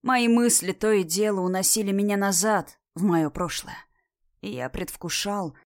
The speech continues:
что именно сегодня я исполню свое обещание. Обещание,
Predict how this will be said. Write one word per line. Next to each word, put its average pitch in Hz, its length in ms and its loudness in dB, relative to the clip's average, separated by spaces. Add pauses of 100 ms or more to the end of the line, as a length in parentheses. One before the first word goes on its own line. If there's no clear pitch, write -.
(280)
что - 180 -4
именно 185 440 0
сегодня 170 640 2
я 156 200 -2
исполню 156 520 -2
свое 156 340 -2
обещание. - 640 -8 (480)
Обещание, 208 800 2